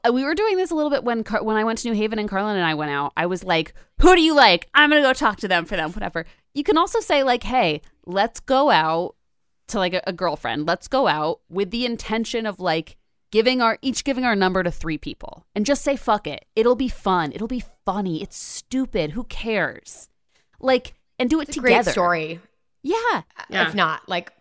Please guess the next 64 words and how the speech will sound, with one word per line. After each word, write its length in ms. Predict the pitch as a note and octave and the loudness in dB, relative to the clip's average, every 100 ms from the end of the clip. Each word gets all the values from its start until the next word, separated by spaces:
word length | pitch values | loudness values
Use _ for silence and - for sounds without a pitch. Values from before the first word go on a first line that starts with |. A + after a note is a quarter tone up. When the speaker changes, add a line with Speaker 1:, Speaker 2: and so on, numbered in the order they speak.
| _ - - | _ -20 -12
Speaker 2:
what 100 | B3+ | -6
did 140 | D4+ D4 | -4 0
you 120 | C#4 | 0
do 120 | A3 | 4
last 200 | F#3 F3+ | 4 2
night? 240 | F3 D#3+ G3 | -2 -8 -8
We, 280 | A#3 G3 _ _ | -8 -10 _ _
I 60 | A#3 | 2
went 160 | B3 C#4 | 6 6
out 60 | |
with 100 | D4+ | 6
a 40 | C#4+ | 0
friend 160 | B3 | 0
and 60 | A#3+ | 0
we 100 | G#3+ | -4
just 300 | A3 G#3+ F#3+ | -10 -16 -4
gave 200 | G3+ G3 | -2 0
our 100 | F#3 | 0
numbers 340 | F3+ D#3+ F3+ | 0 -4 -4
out. 180 | F#3 - - | -4 -4 -4
<laughs> 140 | D4+ | -4
Speaker 1:
Yeah. 100 | E4 C5 C#5 | -2 0 -2
Speaker 2:
Like, 180 | - - | -4 -14
I 40 | |
don't 140 | - - | -16 -2
Speaker 1:
Just, 240 | A4 - | 0 2
like, 200 | A#4+ - _ _ - | 0 -2 _ _ -4
there 320 | A3 G4+ G4 | 0 4 6
are 200 | E4 D4+ | 6 4
always, 480 | C4+ D4 D#4+ C4+ G#3+ | 4 2 4 2 0
I 60 | G#3+ | -2
mean, 160 | G3+ | -2
I'm 240 | F#3 F#3+ G3 | 0 0 -2
a 60 | |
thirsty 540 | - E3+ D#3+ E3+ D#3+ - _ _ | -2 -4 -4 -6 -6 -8 _ _
bitch, 360 | E3 D#3+ - - | -4 -4 -6 -8
but 80 | G#3+ | -2
there 140 | B3 | -2
is 100 | B3+ - _ | -2 -8 _
always 540 | B3 B3+ B3+ A#3 F#3+ - | 2 4 4 2 2 -2
at 180 | E3+ | -4
least 600 | G#3+ A#3 A3 B3+ B3 - | -2 -4 -4 -4 -4 -4
one 340 | F#3+ F3+ E3+ E3 | -2 0 0 0
guy 260 | D#3+ D3 | 0 0
at 100 | C#3+ | -2
a 40 | C#3+ | -6
bar 280 | C#3 C#3 C#3 | -6 -6 -6
that 120 | C3+ | -8
I 100 | C3 | -10
think 180 | C3+ C3+ | -12 -14
is 80 | C3+ | -12
attractive. 560 | - C#3+ - C3 D3 - - | -6 -6 -6 -12 -12 -16 -18
So 140 | - C4+ | -8 -6
if 100 | D4 | -6
you 80 | |
stay 180 | - E4 | -4 -2
there 160 | D#4+ C#4 | 0 2
all 120 | B3+ | 2
night, 320 | C4 C4+ A#3 | 0 -2 -4
you're 140 | - E4 | -8 -8
gonna 140 | A4 | -8
see 160 | - G3 | -6 -6
a 60 | D3 | -4
couple. 520 | C3 - C#3+ A3 | -8 -6 -4 -4